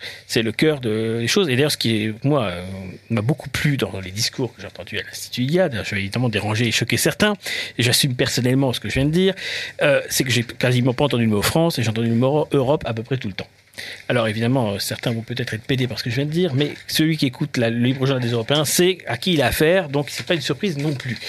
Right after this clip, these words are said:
Et ça, ça m'a beaucoup plu, effectivement. Euh, comment dire ? Alors l'Europe, ben, chacun a sa définition, et moi j'aimerais bien savoir la définition que chacun d'entre vous peut avoir. On va commencer par Anne. Qu'est-ce que l'Europe pour vous ?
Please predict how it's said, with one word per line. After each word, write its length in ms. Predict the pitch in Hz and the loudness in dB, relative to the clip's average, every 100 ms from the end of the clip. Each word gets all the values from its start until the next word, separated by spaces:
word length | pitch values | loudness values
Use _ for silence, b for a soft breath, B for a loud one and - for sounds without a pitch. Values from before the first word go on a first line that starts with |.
| B B B B | B B B B
Et 80 | - | -2
ça, 100 | 202 | 0
ça 100 | 190 | 2
m'a 120 | 139 | 2
beaucoup 240 | 127 123 123 | 0 -2 -4
plu, 240 | - 185 | -2 0
effectivement. 680 | - 98 - 92 117 170 101 | -2 -6 -10 -6 -4 -4 -6
Euh, 240 | 95 95 95 98 _ _ _ _ - - | -10 -12 -14 -18 _ _ _ _ -20 -12
comment 240 | 113 104 | -10 -8
dire ? 220 | 107 160 160 | -4 -2 2
Alors 180 | 123 110 | 2 2
l'Europe, 380 | 156 104 - - - _ - | 2 0 -6 -14 -20 _ -8
ben, 80 | 110 | -2
chacun 260 | - - 202 | 0 2 0
a 60 | |
sa 120 | 135 | 0
définition, 520 | 117 107 110 113 214 220 _ B B B B - | -2 -4 -8 -6 -6 -8 _ B B B B -8
et 60 | 127 | -2
moi 100 | 139 | 0
j'aimerais 160 | 117 | 0
bien 100 | 143 | 0
savoir 240 | 170 139 165 | 0 0 0
la 100 | 123 | -2
définition 380 | 113 - 160 | -6 -4 -2
que 140 | 180 113 | -2 -4
chacun 280 | 104 160 - | -2 0 0
d'entre 260 | 131 - 117 | -2 -2 0
vous 180 | 170 - _ | 0 -4 _
peut 140 | - | 0
avoir. 240 | 151 107 95 | 0 0 -4
On 60 | |
va 80 | 107 | -6
commencer 340 | 120 123 117 139 | -6 -6 -4 -4
par 200 | 117 98 | -4 -2
Anne. 240 | 135 170 190 | 0 0 0
Qu'est-ce 220 | - 165 | -2 0
que 60 | - | 0
l'Europe 340 | 147 120 175 - | 2 2 2 -2
pour 140 | - 120 | -10 -10
vous ? 240 | 104 95 | -8 -12